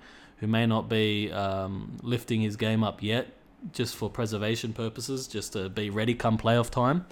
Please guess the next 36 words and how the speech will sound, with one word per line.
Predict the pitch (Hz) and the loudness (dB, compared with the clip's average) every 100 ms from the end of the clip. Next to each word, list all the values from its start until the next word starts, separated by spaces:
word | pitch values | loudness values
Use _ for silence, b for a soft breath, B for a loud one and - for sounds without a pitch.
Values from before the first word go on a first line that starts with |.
| B B B B | B B B B
However, | - 117 117 117 | 0 2 2 2
you | 110 | 0
can't | 110 139 123 | 2 2 2
take | 123 113 | 0 0
away | 110 110 | 2 0
from | 107 104 104 | 0 0 0
what | 107 | 0
Giannis | 104 110 107 101 | 2 4 2 0
is | 101 | -4
doing. | 92 101 104 95 - B B B | -2 0 0 -2 -6 B B B
He's | 113 107 107 | -6 -2 -2
just, | - 113 104 | 0 0 0
he's | 117 117 | 0 2
making | 117 131 131 120 | 6 6 8 4
it | 101 | 4
look | 107 107 | 2 2
so | 113 101 | 4 4
easy, | 104 104 104 | 4 4 2
and | 98 | 0
it's | 95 | 0
very | - 104 98 | 0 0 0
exciting | - 98 95 95 | 0 0 0 0
to | 92 | -2
watch | 90 90 95 110 - | -4 -2 0 0 2
him | 113 113 | 4 4
do | 110 117 | 6 4
that, | 123 143 - | 4 2 -2
because | - 110 101 92 - B B B B | -4 0 0 0 -4 B B B B
it's | - - | -6 -2
a | 101 98 90 | 2 2 2
walking | 98 131 131 123 | 6 6 6 4
highlight. | 104 110 117 120 123 - - - - | 6 6 8 10 8 6 -10 -20 -14
Um, | 98 90 85 87 92 | -8 -6 -4 -6 -6
it's | 92 - | -6 -6
exciting | 95 - 113 120 110 | -6 2 4 6 4
content, | - 107 101 113 107 110 | 4 2 4 4 4 2